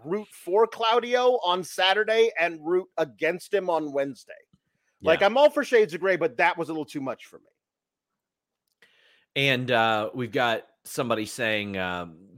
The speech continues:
Speaker 2: predictability isn't always a bad thing. It's not, but when about, I would say, seventy-five percent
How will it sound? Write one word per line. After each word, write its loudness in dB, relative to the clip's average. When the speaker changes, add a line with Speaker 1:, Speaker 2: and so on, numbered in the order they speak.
Speaker 2:
predictability -2
isn't -4
always -6
a -8
bad -2
thing. -6
It's -6
not, 2
but 0
when -2
about, 4
I 4
would 0
say, 0
seventy-five 2
percent -4